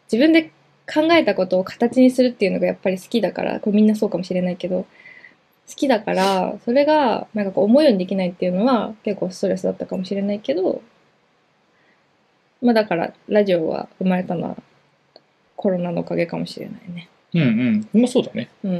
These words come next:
Speaker 1: ん。
Speaker 2: それはそうだと思うよ。
Speaker 1: って感じかな。いいことも悪いこともあったね。
Speaker 2: そうだね。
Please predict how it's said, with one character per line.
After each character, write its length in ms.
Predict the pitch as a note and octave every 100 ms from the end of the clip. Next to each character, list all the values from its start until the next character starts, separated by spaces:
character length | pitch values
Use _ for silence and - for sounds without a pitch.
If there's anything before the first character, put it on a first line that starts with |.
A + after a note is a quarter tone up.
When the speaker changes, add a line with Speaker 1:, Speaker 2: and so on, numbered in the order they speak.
| F3+
Speaker 1:
ん。 20 |
Speaker 2:
そ 100 | E3+
れ 60 |
は 80 | F3+
そ 160 | F3+ D#3
う 40 |
だ 40 | A#2
と 60 |
思 160 | G2+ F#2+
う 40 |
よ。 60 | F2
Speaker 1:
っ 40 | _ _ _ _ _ _ _ _ _ _ _ _ _ _ _ _ _ _ _ _ _ _ _ - - _ _ _ _ _ _ _ _ _ _ _ _ _ -
て 100 | G#3+
感 240 | G#3 F3+
じ 120 | F3 F3+
か 120 | F#3
な。 200 | F3+ F3 E3+ _ _ _ _ _ _ _ _ _ _ _ _ _ _ _ _ _ _ _ _ _ _ _ _ _ -
い 80 | A#3+
い 60 | A#3+
こ 100 | E3+
と 100 | E3+
も 140 | F3+
悪 140 | F3+
い 40 | G3
こ 120 | -
と 100 | -
も 120 | F3+
あ 20 |
っ 40 | F3+ -
た 60 |
ね。 260 | G3 G3 F#3 _ _ _ _ -
Speaker 2:
そ 340 | - G3 F#3+
う 20 |
だ 160 | A#2 G#2+
ね。 800 | G2+ A2+ C3 C#3+ D#3+ D#3+ D#3+